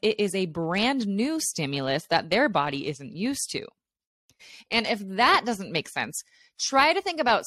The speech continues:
some type of activity that you do regularly and maybe think to yourself when you're doing it, "Oh man, I'm in such good shape." But then one day you decide to do a different activity and you're just like, "What in the actual fuck? Why is this so hard?"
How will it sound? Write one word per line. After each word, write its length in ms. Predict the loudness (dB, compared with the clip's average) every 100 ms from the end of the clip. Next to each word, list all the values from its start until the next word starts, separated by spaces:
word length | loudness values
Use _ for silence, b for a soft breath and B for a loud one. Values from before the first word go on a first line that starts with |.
| -4
some 160 | -4
type 180 | -2 0
of 100 | 2
activity 580 | 0 0 -4 0 2 2
that 200 | 2 0
you 500 | 0 -6 -2 -2 -2
do 320 | 0 0 0
regularly 840 | 2 4 4 2 0 -2 -2 -4 -2
and 160 | -2 2
maybe 260 | 4 2
think 220 | 0 -2
to 80 | 0
yourself 340 | 0 4 2 2
when 80 |
you're 100 | -4
doing 260 | -2 -2 0
it, 140 | -2 -2
"Oh 160 | -2 -2
man, 400 | -4 -8 -8 -6
I'm 160 | -8 -8
in 100 | -10
such 420 | -12 -8 -8 -8
good 200 | -10 -8
shape." 500 | -8 -6 0 0 -2 -20 _ _ -2
But 100 | 2
then 180 | 4
one 240 | 6 4 6
day 220 | 4 6
you 200 | 4 2
decide 340 | 2 4 2 2
to 80 |
do 240 | -2 0 2
a 100 | 2
different 540 | -2 2 2 4 0 0
activity 720 | -6 -6 -8 -8 -6 -6 -6 B B 0
and 160 | 4
you're 140 | 6 6
just 200 | 4 4
like, 160 | 2 2 0
"What 280 | 6 6
in 100 | 6
the 80 | 4
actual 380 | 4 2 0 0
fuck? 360 | 4 6 6 6
Why 240 | 6 8
is 180 | 6 2
this 160 | 0 0
so 240 | 0 0
hard?" 640 | 6 10 10 10 6 0